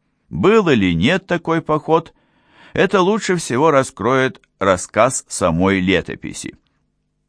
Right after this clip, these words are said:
В двадцать пятое лето своего княженья, собравший множество варягов, славян, чуди, кривичей,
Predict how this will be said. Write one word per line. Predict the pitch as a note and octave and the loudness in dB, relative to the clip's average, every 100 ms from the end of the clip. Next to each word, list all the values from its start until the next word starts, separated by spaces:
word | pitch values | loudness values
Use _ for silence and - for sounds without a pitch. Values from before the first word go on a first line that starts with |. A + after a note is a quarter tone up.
| _ _ - | _ _ -10
В | E2+ | -8
двадцать | D2+ G#2 B2+ - - A#2 - | 0 2 2 -2 -6 -6 -4
пятое | F2+ G#2+ - G2+ G2+ | -2 -2 0 -2 -2
лето | F2+ F2+ G#2+ - G2 | -2 -2 -2 -2 -6
своего | - D#2+ E2+ E2 F#2 F2 | -6 -6 -4 0 0 0
княженья, | - E2+ D#2+ C#2+ D#2+ D#2+ E2 F2 G#2 - _ _ _ _ - - | -2 -4 -4 -4 -4 -4 -2 -2 -2 -6 _ _ _ _ -20 -14
собравший | - A#2 A#2 D#3 F3+ - D#3 C3+ | -2 0 2 2 2 0 -2 0
множество | G#2 C#3 C#3 C3 B2 - G2+ | 2 2 2 0 -4 -2 0
варягов, | F2 E2+ D#2 A2 G2 G#2+ - - _ | 2 0 2 0 0 -4 -6 -20 _
славян, | - D#2+ F2 D2+ F#2+ G#2 G#2 - _ _ _ _ _ | -12 -2 -2 0 0 0 -2 -8 _ _ _ _ _
чуди, | - A#2 C3+ A#2 A#2+ B2+ | -4 0 0 0 0 -2
кривичей, | - - F2+ A2+ A2+ A2+ - F#2+ G#2 G2 | -4 -10 -4 -2 -2 -4 -4 0 0 -2